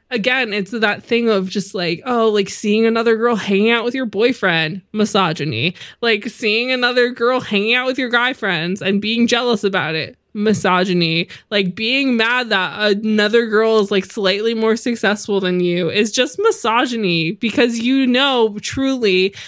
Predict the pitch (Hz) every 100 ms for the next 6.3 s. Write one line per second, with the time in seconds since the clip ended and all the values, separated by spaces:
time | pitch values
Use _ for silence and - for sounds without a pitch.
0 | - 220 190 220 202 220 262 262 254 -
1 | 226 214 220 220 214 220 226 240 233 233
2 | 226 208 185 214 214 185 214 - - -
3 | - 202 202 196 - 190 190 196 190 190
4 | 190 196 208 226 190 185 190 214 214 208
5 | 208 190 170 185 185 185 - 226 - 185
6 | 175 180 196